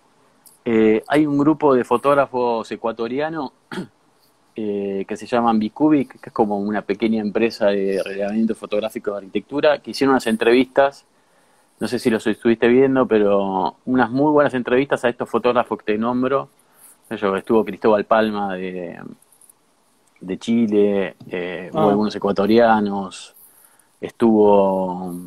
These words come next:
Speaker 1: bueno, estuvo Federico, estuvo Rojas, estuvieron los fotógrafos argentinos. Están en YouTube ahí todavía dando vueltas, así que cuando a veces cada tanto me pinta escuchar algo mientras laburo, eh, me lo pongo en entrevista de fondo. Son,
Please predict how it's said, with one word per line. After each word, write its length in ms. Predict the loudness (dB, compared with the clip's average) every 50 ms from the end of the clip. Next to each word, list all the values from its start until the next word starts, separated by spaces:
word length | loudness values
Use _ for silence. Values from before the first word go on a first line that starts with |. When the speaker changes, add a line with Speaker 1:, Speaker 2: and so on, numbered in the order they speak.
| -14 -16 -16 -16 _ _ _ _ -2
Speaker 1:
bueno, 180 | -2 -2 -2
estuvo 320 | -2 -4 -2 0 0 0 0
Federico, 680 | 0 -2 -2 0 0 0 2 0 0 2 0 0 0
estuvo 920 | 0 _ -4 0 0 0 0 0 0 0 -2 -2 -4 -4 -6 -10 -12 -12 -4
Rojas, 800 | 2 4 4 6 4 4 2 -2 0 0 2 2 0 -4 -6 -14
estuvieron 340 | _ -2 -2 0 0 0 -4
los 100 | -6 -6
fotógrafos 440 | -4 -2 0 0 -2 -2 -8 -12 -14
argentinos. 640 | -12 -10 -10 -10 -6 -4 -2 -2 -2 -4 -6 -8 _ _ _ _ _ _ _ _ _ _ _ _ _ -10
Están 280 | -4 2 2 4 4
en 120 | 6 6 6
YouTube 240 | 4 4 4 4 4
ahí 140 | 4 4 4
todavía 220 | 2 4 4 4
dando 180 | 2 0 0 0
vueltas, 440 | 0 0 0 -2 -2 -4 -4 -4 -4
así 160 | -10 -10 -6 -4
que 120 | -4 -2
cuando 280 | 0 0 0 2 2 2
a 20 |
veces 220 | 2 0 -2 -4
cada 180 | 0 2 2 2
tanto 920 | 2 -2 -4 -4 -2 -2 0 0 0 -2 -4 -6 -8 -8 -10 -10 -12 -14 _ _
me 120 | -16 -16 -14
pinta 240 | -14 -16 -14 -14 -16
escuchar 360 | _ -12 -8 -4 -2 0 2
algo 340 | 2 2 2 0 -2 -2 -4
mientras 340 | -4 -6 -6 -6 -6 -6
laburo, 540 | -4 -4 -2 -2 -2 -2 -2 -2 -2 -2 -6 _ _ _ _ _ _ _ _ _ _ _
eh, 520 | -6 -4 -2 0 0 0 -2 -4 -4 -6 -8
me 100 | -6 -4
lo 100 | -6 -4
pongo 220 | -4 -4 -4 -2 -4
en 60 | -4
entrevista 340 | -2 -2 -2 -2 0 0 -2
de 60 | -2
fondo. 260 | 2 0 0 0 0
Son, 300 | -4 -4 -6 -6 -6